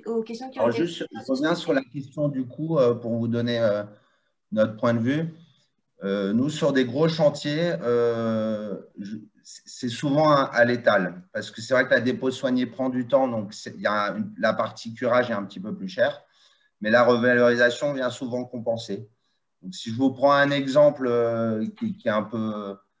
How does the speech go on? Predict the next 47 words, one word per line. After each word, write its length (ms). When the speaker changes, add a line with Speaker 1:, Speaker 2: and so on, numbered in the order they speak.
Speaker 2:
sur 560
un 140
des 100
gros 240
chantiers, 500
euh, 360
de, 100
de 200
curage 420
d'une 200
tour, 220
on 140
était 260
sur, 300
euh, 100
neuf 180
cent 180
cinquante 400
mille 120
euros 220
de 100
devis. 480
Euh, 240
quand 260
on 100
a 120
fait, 260
on 120
nous 180
avait 160
demandé 320
de 40
valoriser, 480
de 140
faire 200
le 140
devis 320
dans 160
les, 300
dans 100
les 140
deux 120
sens. 320
Donc, 220
option, 500
euh, 180
on, 400